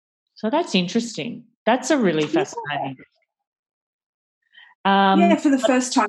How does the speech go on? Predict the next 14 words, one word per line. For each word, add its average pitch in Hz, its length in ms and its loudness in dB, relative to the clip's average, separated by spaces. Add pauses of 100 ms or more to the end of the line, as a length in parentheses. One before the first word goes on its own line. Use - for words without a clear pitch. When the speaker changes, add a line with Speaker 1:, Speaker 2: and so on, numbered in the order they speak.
(160)
Speaker 2:
this 208 280 -8
year 220 340 0
too. 247 380 -2
I 165 60 -2
mean, 185 220 -6
that's - 800 -6
not 233 220 -2
just 196 140 -4
an 196 100 4
Speaker 1:
Yeah. 160 140 0
Speaker 2:
April 190 440 -4 (180)
kind 175 260 0
of, 170 260 -2
yeah, 208 460 -2